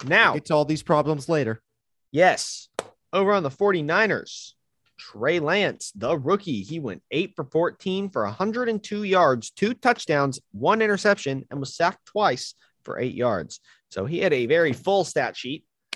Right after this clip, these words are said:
Speaker 1: um,
Speaker 2: Yes.
Speaker 1: which isn't always a good thing. But it, you know, it
Speaker 2: <laughs>
Speaker 1: wasn't, it wasn't, wasn't too bad. He didn't do too, too bad.
Speaker 2: Mm-hmm.
Speaker 1: More touchdowns than interceptions. That's the important part. And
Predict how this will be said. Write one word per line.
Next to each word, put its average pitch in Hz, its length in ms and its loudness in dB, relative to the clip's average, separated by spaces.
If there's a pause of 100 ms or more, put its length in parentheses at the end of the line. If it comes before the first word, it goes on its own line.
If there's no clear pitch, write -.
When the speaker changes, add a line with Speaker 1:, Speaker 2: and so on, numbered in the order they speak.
(240)
Speaker 1:
um, 123 440 -2
Speaker 2:
Yes. 113 60 -12 (580)
Speaker 1:
which - 260 -8
isn't 190 340 -2 (140)
always 165 880 2 (300)
a 139 40 -8
good 110 220 -6
thing. 57 180 -14 (800)
But 147 280 0
it, 165 80 -12 (240)
you 226 120 -8
know, 135 160 -4
it 151 80 -4
Speaker 2:
<laughs> - 20 -4
Speaker 1:
wasn't, 147 300 -4
it 170 80 -8
wasn't, 139 300 -4 (180)
wasn't 135 260 -10
too 85 120 -14
bad. - 160 -16 (420)
He - 80 -12
didn't 113 160 -10
do 98 100 -12 (180)
too, 90 300 -10
too 69 160 -18
bad. 50 200 -18 (360)
Speaker 2:
Mm-hmm. 104 200 -20 (1700)
Speaker 1:
More 151 160 -4
touchdowns 87 540 -12
than 87 120 -16
interceptions. 78 580 -16
That's - 200 -18
the 82 60 -18
important 76 340 -16
part. 87 300 -14
And 123 320 -14